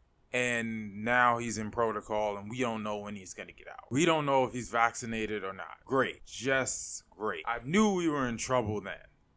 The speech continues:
But thankfully, we got two more hits. Th-, they put Parra in the game, who, who did okay.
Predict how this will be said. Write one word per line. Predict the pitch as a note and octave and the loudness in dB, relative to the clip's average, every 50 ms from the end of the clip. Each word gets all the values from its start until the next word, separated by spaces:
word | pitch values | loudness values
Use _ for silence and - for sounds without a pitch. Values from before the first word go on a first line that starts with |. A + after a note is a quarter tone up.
| _ _ - - _ - | _ _ -20 -20 _ -4
But | - C3+ C3 - | -2 -2 -2 -2
thankfully, | - - G#3 G#3+ G#3 F#3 - - - B2+ A#2 G#2+ G2+ F2+ D#2+ D#2+ C2+ - - - - - - - - - - - - - _ _ _ | -4 -2 0 0 0 -4 -6 -8 -6 -6 -6 -4 -6 -8 -8 -10 -12 -12 -14 -16 -16 -16 -16 -16 -14 -16 -16 -18 -18 -20 _ _ _
we | A2+ A#2 G#2+ | -12 -6 0
got | C3+ C3+ B2+ A#2+ - | 2 2 2 2 0
two | - - F3 E3 | -4 -4 -4 -4
more | D#3+ D3+ C#3+ C#3 B2+ | -4 -4 -2 -2 -2
hits. | A2 G2 F#2+ E2+ D#2+ D#2+ - - - - - - - - _ _ _ _ _ _ - - - - _ - _ _ _ _ _ _ - | -4 -4 -8 -8 -10 -10 -8 -8 -6 -6 -6 -8 -10 -12 _ _ _ _ _ _ -20 -20 -20 -20 _ -20 _ _ _ _ _ _ -10
Th-, | A#2 A#2 A2 | -10 -4 -2
they | C#3 C#3 | -2 0
put | C3 C3+ E3+ D#3 - - | 2 2 2 2 2 2
Parra | - C#3 C3 B2+ A#2+ A2 G#2 G#2 | 2 4 6 6 6 6 4 2
in | G2+ G2+ | 0 -4
the | F#2 | -6
game, | - G#2 G#2 G2+ G2 G2 | -6 -6 -6 -6 -8 -10
who, | G2+ G#2 G#2 G#2 G2+ | -10 -10 -10 -10 -10
who | A2 B2 C3 C3+ C3 | -10 -10 -10 -6 -4
did | - G3+ B3 A#3+ D3+ | -2 0 0 2 2
okay. | A2+ G#2+ G2+ - - F#2+ E2+ - - - - C#3+ | 2 2 0 -2 -4 -4 -4 -4 -4 -6 -8 -8